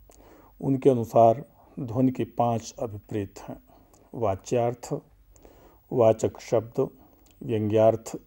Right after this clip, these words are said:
या प्रतीयमानार्थ, शब्दार्थ व्यापार और इन सब का समुदाय रूप काव्य विशेष।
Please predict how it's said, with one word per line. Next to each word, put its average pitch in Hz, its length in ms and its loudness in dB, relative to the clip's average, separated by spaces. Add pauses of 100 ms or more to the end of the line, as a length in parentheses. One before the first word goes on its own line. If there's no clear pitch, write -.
या 113 120 -2
प्रतीयमानार्थ, 101 960 -6 (1080)
शब्दार्थ 123 600 4
व्यापार 113 480 0 (220)
और 117 340 -4
इन 147 140 -2
सब 135 180 -2
का - 540 -2 (140)
समुदाय 113 680 -2
रूप 95 240 -6 (200)
काव्य 101 320 -2
विशेष। 98 600 -12